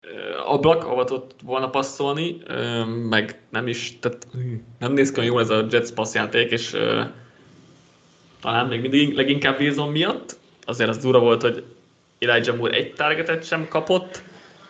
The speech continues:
Garrett Wilson is alig, egyet-kettőt, most az nincs előttem pontosan. Ö, és oké, nem is passzolt sokat a Jets, de akkor is. É-, és igen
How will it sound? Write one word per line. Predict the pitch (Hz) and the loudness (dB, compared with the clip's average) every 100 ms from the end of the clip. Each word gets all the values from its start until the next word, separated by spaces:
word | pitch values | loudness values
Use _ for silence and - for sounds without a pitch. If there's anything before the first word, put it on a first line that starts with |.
| - | 2
Garrett | 127 131 131 | 6 6 6
Wilson | 139 139 | 4 4
is | 139 - - - - - - - - _ _ - | -2 -6 -14 -20 -20 -20 -20 -20 -20 _ _ -2
alig, | 123 180 - - | 2 2 0 -8
egyet-kettőt, | - 123 143 165 - 370 - - | -6 -2 -2 -2 0 0 -2 -10
most | - - | -18 -18
az | - | -16
nincs | - 113 | -14 0
előttem | 139 143 143 | 2 2 -2
pontosan. | 143 156 156 - 156 160 - _ _ _ _ _ _ - - - | -2 -4 -4 -4 -4 -4 -14 _ _ _ _ _ _ -20 -20 -8
Ö, | 120 120 117 113 110 - | -4 -2 -2 -2 -4 -6
és | - | -6
oké, | 123 | -2
nem | 127 | -2
is | 127 | -2
passzolt | - 123 123 | 0 -2 -2
sokat | 127 123 117 | -2 -4 -2
a | |
Jets, | 107 - | -2 -2
de | - - - - _ | -4 -8 -10 -18 _
akkor | - - 185 | -18 0 2
is. | 196 - - - - - - - - _ _ _ _ - | 2 -4 -18 -20 -20 -20 -20 -20 -20 _ _ _ _ 0
É-, | 131 135 139 | 4 8 6
és | 139 139 | 4 2
igen | 143 107 110 | 4 2 0